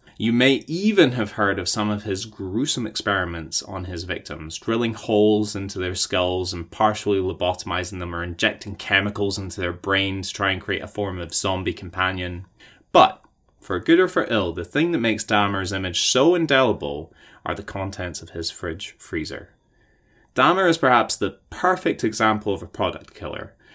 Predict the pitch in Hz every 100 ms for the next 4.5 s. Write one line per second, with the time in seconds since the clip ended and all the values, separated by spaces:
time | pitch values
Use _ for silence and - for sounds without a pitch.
0 | - - 123 104 - _ - 131 127 143
1 | 143 - 123 113 98 87 - 123 127 123
2 | - - - 127 123 135 123 117 104 139
3 | 120 117 123 135 135 117 98 92 85 139
4 | 143 139 135 135 135